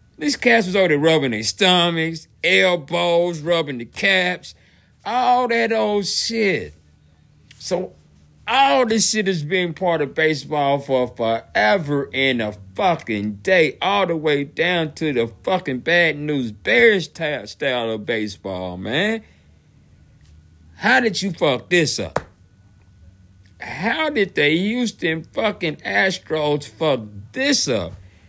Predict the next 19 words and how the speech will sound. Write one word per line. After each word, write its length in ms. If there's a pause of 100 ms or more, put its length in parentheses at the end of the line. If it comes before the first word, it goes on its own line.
(140)
Is 260
beyond 680
me 140
for 200
life. 520 (1300)
Beyond 460
me 160
for 180
life. 320 (440)
How 260
do 120
you 220
take 320
something 440
that's 260 (100)
always 520
been 200
<laughs> 60
accepted 1200